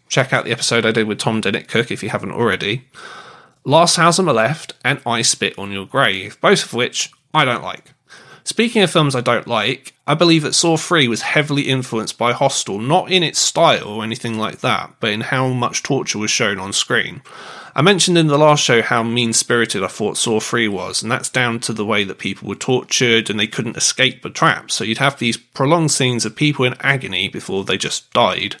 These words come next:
And that comes from horror fans seeing Hostel, wanting the traps in Saw to be more like that,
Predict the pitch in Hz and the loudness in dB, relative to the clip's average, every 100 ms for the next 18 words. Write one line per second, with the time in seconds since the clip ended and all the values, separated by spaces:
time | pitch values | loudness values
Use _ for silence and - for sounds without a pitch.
0 | - - - - - 131 - - 147 131 | -16 -18 -16 -12 -2 0 0 0 0 0
1 | 123 135 127 117 107 107 107 - 107 101 | -2 2 2 2 -2 0 0 0 0 0
2 | 120 - - 117 117 113 151 131 113 - | 0 0 0 2 2 2 2 2 0 -2
3 | 113 - - 107 - 175 143 120 156 170 | -2 -4 -6 -4 0 4 4 4 2 0
4 | - 113 113 104 101 - 131 123 120 | -2 0 0 0 -2 -2 0 2 0